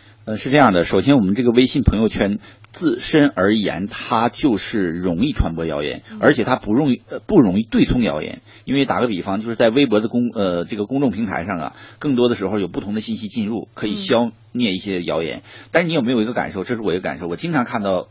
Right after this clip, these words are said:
Speaker 1: 呃，朋友转发了一个谣言，那么我在底下的时候呢，我偶尔，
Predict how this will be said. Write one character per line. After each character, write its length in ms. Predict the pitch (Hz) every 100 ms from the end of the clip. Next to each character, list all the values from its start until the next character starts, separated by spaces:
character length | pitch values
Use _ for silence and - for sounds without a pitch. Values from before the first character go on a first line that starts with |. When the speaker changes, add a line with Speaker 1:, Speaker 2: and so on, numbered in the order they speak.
| -
Speaker 1:
呃， 100 | 98
朋 180 | - 95
友 140 | 92
转 180 | 92 87
发 140 | 87 87
了 100 | 90
一 140 | 82
个 380 | 90 82 78 - _ _ - _ _
谣 240 | 92 85
言， 240 | 85 67 - - _ _ -
那 120 | 120
么 160 | 120
我 200 | 113 95
在 160 | - 104
底 100 | 101
下 160 | 98 101
的 120 | 95
时 120 | 87
候 100 | 87
呢， 180 | 92 85 - -
我 140 | 98
偶 200 | 104 104 117
尔， 140 | -